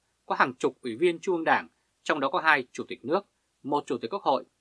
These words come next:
hai phó thủ tướng và một trưởng ban kinh tế trung ương, mất chức hay phải vào tù. Số lượng ủy viên Bộ Chính trị đầu nhiệm kỳ khóa mười ba là mười tám người, đến nay chỉ còn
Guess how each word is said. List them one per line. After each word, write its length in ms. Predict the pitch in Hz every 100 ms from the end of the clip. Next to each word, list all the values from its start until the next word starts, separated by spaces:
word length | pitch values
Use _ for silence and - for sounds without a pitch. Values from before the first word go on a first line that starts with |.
| _ _
hai 320 | - 143 123
phó 160 | 131
thủ 140 | 123 110
tướng 200 | 113 113
và 80 | -
một 180 | 117 113
trưởng 240 | - 120 98
ban 240 | 131 120
kinh 240 | - 123 117
tế 140 | 131
trung 140 | 139 131
ương, 240 | 127 107 _ _ _ _ -
mất 200 | 196 -
chức 160 | 240 247 _ _
hay 360 | 139 127 98 _
phải 200 | - 92
vào 160 | 95 90
tù. 260 | 104 82 - _ _ _ -
Số 180 | 165
lượng 200 | 214 202 _
ủy 120 | 120
viên 180 | 120 143
Bộ 100 | 120
Chính 140 | 131 156
trị 260 | 143 127 _
đầu 180 | 131 123
nhiệm 140 | 135
kỳ 220 | 123 127 -
khóa 200 | - 170
mười 140 | 123
ba 240 | 139 147
là 100 | 135
mười 140 | 104 98
tám 260 | 110 160
người, 280 | 156 113 85 _ _ _ _ -
đến 140 | 139
nay 240 | 170 147 117
chỉ 140 | - 117
còn 300 | - 113